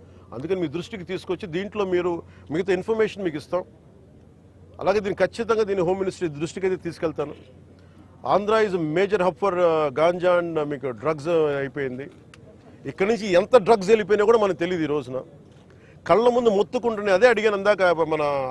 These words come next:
సెక్యూరిటీ అధికారిని, "నీ కళ్ళ ముందు మీకు ఇది కనిపిస్తా ఉంది, tomorrow it could be weapons also కదా" అన్నాను. దానికి నువ్వే, మీరేం చర్యలు తీసుకున్నారు, being a private port అంటే?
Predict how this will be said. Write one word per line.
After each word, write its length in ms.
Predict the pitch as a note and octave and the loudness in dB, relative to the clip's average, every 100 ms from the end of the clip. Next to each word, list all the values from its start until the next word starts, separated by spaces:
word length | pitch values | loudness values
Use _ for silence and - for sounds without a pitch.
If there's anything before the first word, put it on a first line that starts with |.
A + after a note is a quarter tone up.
| C3 C3 | -4 -6
సెక్యూరిటీ 400 | - E3 G3+ F3 | -6 -4 -2 -2
అధికారిని, 640 | D#3+ E3 E3 C3 C#3+ G#3 - - - - - - - - - - | -2 0 -2 -2 -6 -10 -14 -20 -20 -20 -20 -20 -20 -20 -14 -6
"నీ 80 | E3+ | 2
కళ్ళ 220 | E3+ A3+ | 6 6
ముందు 280 | A#3+ A#3+ B3+ | 6 4 2
మీకు 200 | A#3 G3+ | 0 0
ఇది 80 | |
కనిపిస్తా 440 | F3+ F#3 G3 - G3 | 2 2 0 0 2
ఉంది, 200 | E3 F3 | 2 0
tomorrow 340 | F#3 G#3 A#3+ | -4 0 0
it 60 | G#3 | -2
could 180 | A#3 G3 | -8 -6
be 160 | A#3 G#3+ | -2 0
weapons 360 | F#3+ G3 C4 | 0 0 2
also 240 | A3 G3+ F#3+ | 2 0 0
కదా" 160 | E3+ | 0
అన్నాను. 260 | G3+ - G2 - - - - - - - - - | 0 -6 -16 -20 -20 -20 -20 -20 -20 -20 -20 -6
దానికి 240 | F3 G#3+ | -2 0
నువ్వే, 180 | F#3+ G#3 | 2 2
మీరేం 320 | G3 F3+ G3+ A3 | 2 4 2 2
చర్యలు 160 | A3 G#3+ | 2 0
తీసుకున్నారు, 400 | G3+ - F3 F3 | -2 -4 -2 -2
being 240 | E3 F3+ | 0 2
a 120 | F3+ | 2
private 480 | D3+ - F#3 F#3+ - | -2 0 0 0 -2
port 140 | E3 D#3+ | -6 -6
అంటే? 180 | E3 | -8